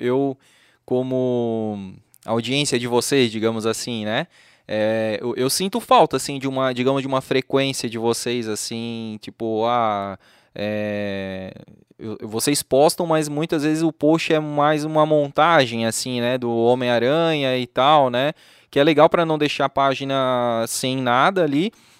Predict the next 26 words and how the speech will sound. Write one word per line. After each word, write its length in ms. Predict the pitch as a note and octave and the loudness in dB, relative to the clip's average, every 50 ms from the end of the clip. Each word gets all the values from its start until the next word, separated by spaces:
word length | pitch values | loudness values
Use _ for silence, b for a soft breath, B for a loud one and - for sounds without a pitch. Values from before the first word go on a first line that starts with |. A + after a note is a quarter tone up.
| b b - | b b 0
mas 240 | A#2+ B2 C3+ C#3 | 2 2 2 2
o, 140 | D3+ D#3+ D#3+ | 2 2 2
eu 140 | A#2 C3 C3 | 4 6 6
acho 120 | C3+ D3 | 4 4
que 80 | - - | 2 -2
o 40 | D3 | -6
que, 160 | - - D3+ | -6 -10 -8
que 100 | - - | -4 -2
a 40 | D#3 | 0
galera 340 | D3+ D3 C#3+ C#3+ C#3+ C#3+ C#3+ | 2 4 4 4 4 4 4
gosta 340 | C3 B2+ C3 C#3+ - - C#3+ | 4 4 4 4 4 0 -2
muito 300 | C3+ C3 C3+ C#3+ - - | -2 -4 -4 -4 -4 -4
é 60 | D3+ | -4
de 120 | C#3 C#3+ | -4 -4
ver 140 | C3+ C#3 C#3+ | -2 -2 -2
vocês, 720 | C3+ B2 B2+ C#3 F3 - - - - F#3+ F3+ D3 B2 G#2+ A2 | -2 -2 -2 -2 -2 -2 -4 -2 -2 0 0 0 -2 -2 -4
assim, 360 | G#2+ G#2+ - - A2 G#2+ G#2 | -4 -6 -6 -8 -6 -4 -2
é 120 | G#2 G#2+ | 0 0
uma 220 | A#2 B2 C3 C3 - | 0 0 0 0 0
coisa 200 | C#3 C#3 C3+ C#3+ | 0 0 0 -2
que 140 | - - | -2 -2
eu 80 | C#3 D#3 | -2 -2
sinto 300 | - - F3 F3 - - | -2 -4 -8 -10 -12 -14
falta, 380 | - - - E3 C#3+ C3+ - A#2+ | -4 0 2 2 2 2 0 -4
assim, 180 | - - B2 | -8 -8 -8
tipo, 420 | A#2 - B2 - B2+ B2 A#2+ A2+ | -10 -10 -8 -4 0 0 0 0